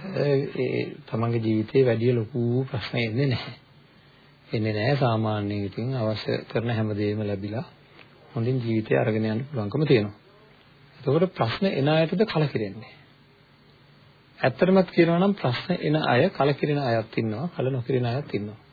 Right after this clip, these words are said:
බොහෝ දුක් එනකොට ඒ එන දුක් පිළිබඳව අපි, ඒ බුදුරජාණන් වහන්සේ දේශනා කරලා තියෙනවා ඒ දුක් ලැබෙනකොට ඒ දුක් හින්දා ලැබෙන විපාකය. සමහර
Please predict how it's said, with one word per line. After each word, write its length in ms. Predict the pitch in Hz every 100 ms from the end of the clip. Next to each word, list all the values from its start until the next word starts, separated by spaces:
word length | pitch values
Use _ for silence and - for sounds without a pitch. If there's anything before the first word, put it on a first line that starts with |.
| _ - - - - - - 139
බොහෝ 480 | 127 135 170 175
දුක් 320 | 147 139 - 170
එනකොට 440 | 151 151 160 156 208 - - - - - - - - - - - -
ඒ 200 | 143 160 -
එන 140 | 175 180 131
දුක් 160 | 127 -
පිළිබඳව 580 | 185 180 139 117 107 113 214 - - - - - -
අපි, 320 | 131 117 170 175 175 - -
ඒ 80 | 131
බුදුරජාණන් 520 | 123 127 147 147 147
වහන්සේ 240 | 147 135 127
දේශනා 380 | 127 139 135
කරලා 220 | 131 131 127
තියෙනවා 440 | 123 123 196 190 - - -
ඒ 140 | 127 135
දුක් 240 | 120 127 -
ලැබෙනකොට 640 | 165 127 120 143 147 180 185
ඒ 160 | 160
දුක් 220 | 151 123 -
හින්දා 340 | 151 156 165
ලැබෙන 240 | 143 160 180
විපාකය. 500 | 160 143 104 - - - - - - - - - - -
සමහර 480 | - 135 139 151